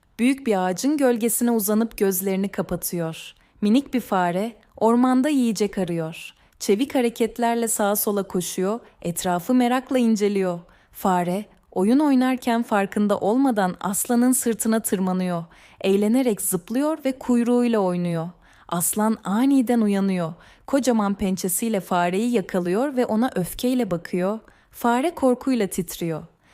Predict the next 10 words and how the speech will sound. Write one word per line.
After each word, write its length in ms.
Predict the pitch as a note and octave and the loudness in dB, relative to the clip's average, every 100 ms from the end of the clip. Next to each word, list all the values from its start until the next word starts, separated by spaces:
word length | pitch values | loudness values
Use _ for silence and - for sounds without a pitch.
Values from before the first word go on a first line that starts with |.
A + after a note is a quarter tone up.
| - - | -10 2
"Beni 260 | C4 D#4 | 2 4
bırak, 360 | C4 C4 A#3+ - - _ - | 2 0 -4 -10 -20 _ -6
belki 340 | C#4 D4 B3+ | -4 -2 -2
bir 60 | A#3+ | 0
gün 160 | A#3+ A#3+ | 4 4
sana 300 | B3 A3+ A3+ | 2 2 2
yardım 420 | A3 G#3+ A3 A3 | 2 2 2 2
edebilirim," 680 | G3 F#3 F#3 F#3 F3 E3+ E3+ - - - | 2 0 0 -2 -2 -4 -6 -18 -20 -6
diye 200 | G#3+ G#3+ | 0 2
yalvarıyor. 680 | G#3+ F3+ F3 F3 E3+ E3 D#3+ | 2 2 0 -2 -2 -4 -6